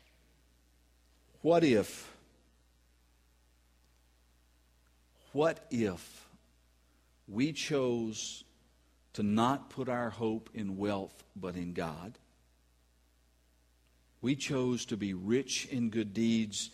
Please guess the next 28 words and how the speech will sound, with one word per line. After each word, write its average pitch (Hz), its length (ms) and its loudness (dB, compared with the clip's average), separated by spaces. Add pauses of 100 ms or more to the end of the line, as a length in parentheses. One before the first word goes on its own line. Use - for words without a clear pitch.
(240)
and 98 160 -4
generous, 98 720 0 (140)
willing 117 480 2
to 113 100 -8
share. 82 580 -4 (1800)
And 95 140 -8
we 113 100 0
chose 131 480 -2
to 117 120 -6
take 120 300 -4
hold 131 500 -4
of 104 140 -4
that 104 240 -4
life 107 520 -6
that 92 200 -8
is 90 200 -10
truly 98 760 -6 (180)
life. 80 560 -12 (2000)
What 120 200 -6
might 107 320 -4
that 98 160 -4
number 98 400 -6
look 95 260 -8
like 87 320 -8
in 80 140 -12
two 87 120 -12
thousand 82 440 -12
eleven? 76 340 -20